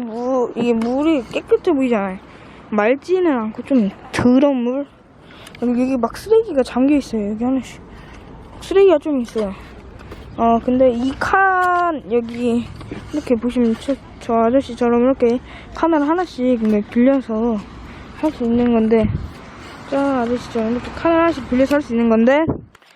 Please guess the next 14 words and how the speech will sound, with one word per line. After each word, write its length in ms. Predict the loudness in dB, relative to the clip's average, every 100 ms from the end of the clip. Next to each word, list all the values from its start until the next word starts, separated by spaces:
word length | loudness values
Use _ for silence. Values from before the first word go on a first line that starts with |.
| _
칸, 220 | -10 -8
이게, 260 | -8 -12 -14
이 180 | -16 -6
칸 180 | -2 0
하나에 380 | 2 2 0 -2
이만 320 | -4 2 2 2
원이에요. 320 | -4 -8 -14 -18 -20 -20 -20 -20 -20 -20 -20 -10
네, 100 | -8
칸 420 | -2 2 2 2 -2
하나 240 | -2 -4
빌리는데 580 | -4 -4 -2 -2 -4 2
이만 240 | 4 4
원이더라고요. 560 | 0 -4 -4 -4 -4 -8 -12 -20 -20 -20 -18 -10
그래서 500 | -6 2 4 6 4